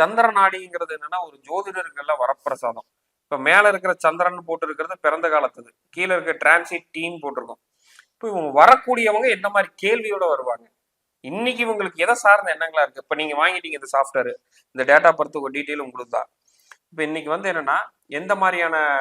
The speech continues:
விஷயங்கள் வந்து உங்களுக்கு வந்து எண்ணங்கள் வரும்னா, சந்திரன்னா இருக்கு, ராகு இருக்கு, சனி, செவ்வாய், புதனோட சந்திரன் தொடர்.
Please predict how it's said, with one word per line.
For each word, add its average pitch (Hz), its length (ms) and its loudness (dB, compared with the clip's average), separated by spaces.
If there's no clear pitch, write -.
விஷயங்கள் 170 380 -10
வந்து 143 200 -10
உங்களுக்கு 139 280 -12
வந்து 151 480 -8
எண்ணங்கள் 143 340 -8
வரும்னா, 123 260 -4
சந்திரன்னா 151 480 -2
இருக்கு, - 300 -10
ராகு 147 240 6
இருக்கு, 151 240 -8
சனி, 147 260 -4
செவ்வாய், 143 380 -4
புதனோட 131 300 -8
சந்திரன் 123 320 -14
தொடர். - 180 -12